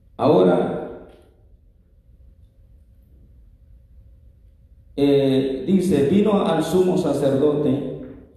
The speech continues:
y le pidió carta para las sinagogas de Damasco, a fin de que si hallase algunos hombres o mujeres de este camino",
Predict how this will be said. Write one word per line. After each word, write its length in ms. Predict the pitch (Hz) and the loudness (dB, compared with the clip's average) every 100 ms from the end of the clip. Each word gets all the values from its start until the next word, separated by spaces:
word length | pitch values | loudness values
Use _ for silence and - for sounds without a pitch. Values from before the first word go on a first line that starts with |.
| - _ | -20 _
y 140 | 156 | -2
le 140 | 160 156 | 2 2
pidió 380 | 151 156 170 165 | 2 2 2 2
carta 840 | 156 - - 143 - - - - | 2 2 0 -4 -6 -10 -14 -8
para 220 | 127 123 | -2 -2
las 180 | 123 120 | -2 -2
sinagogas 1040 | 131 127 123 143 127 120 - - - - - | -2 -2 0 0 2 0 -2 -8 -12 -16 -2
de 120 | 123 | 0
Damasco, 720 | 120 135 127 120 - - - | 2 0 0 -2 -6 -8 -8
a 220 | 117 104 147 | -8 -6 -2
fin 320 | 156 - - | 0 0 -2
de 180 | 135 - | -2 0
que 640 | 127 - - - - - | -2 -2 -6 -10 -16 -20
si 220 | - 135 | -8 -2
hallase 580 | 131 131 - 202 196 - | 2 2 2 0 0 -2
algunos 580 | 147 143 160 208 151 147 147 | -2 -2 0 0 0 -2 0
hombres 680 | 220 208 - 104 - - - - - | 0 2 -2 -4 -6 -10 -16 -20 -8
o 120 | 143 | -6
mujeres 920 | 135 123 180 185 131 - - - - - - - _ _ _ _ - - | -4 -4 -2 -2 -2 -4 -6 -12 -18 -20 -20 -20 _ _ _ _ -20 -6
de 340 | 139 123 175 | 0 2 4
este 300 | 208 196 185 | 2 2 0
camino", 600 | 165 175 190 131 - | 0 0 -2 -2 -4